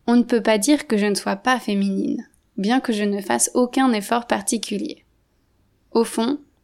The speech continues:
l'opinion des autres n'est pas importante. Je ne suis pas extravertie, mais je ne suis pas non plus introvertie. Je n'aime pas beaucoup parler de moi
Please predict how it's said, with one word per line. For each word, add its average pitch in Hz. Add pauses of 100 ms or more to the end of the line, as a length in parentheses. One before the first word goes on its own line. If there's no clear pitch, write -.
(140)
l'opinion 226
des 208
autres 208
n'est 202
pas 208
importante. - (1500)
Je 226
ne 254
suis 277
pas 330
extravertie, 226 (340)
mais 220
je 233
ne 240
suis 240
pas 302
non 247
plus -
introvertie. 226 (640)
Je 233
n'aime 240
pas 302
beaucoup 254
parler 226
de 208
moi 202